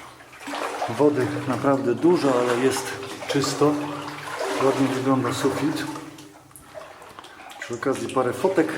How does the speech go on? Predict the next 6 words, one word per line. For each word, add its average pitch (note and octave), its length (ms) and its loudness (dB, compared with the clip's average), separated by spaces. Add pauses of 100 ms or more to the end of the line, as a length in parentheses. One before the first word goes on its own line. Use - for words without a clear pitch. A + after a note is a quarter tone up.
(340)
ładnych C#3 360 4
zrobię. C#3 440 6 (920)
Tutaj D3 200 2
był C3+ 200 2 (300)
ciągnięty C#3 520 2
prąd D#3 400 2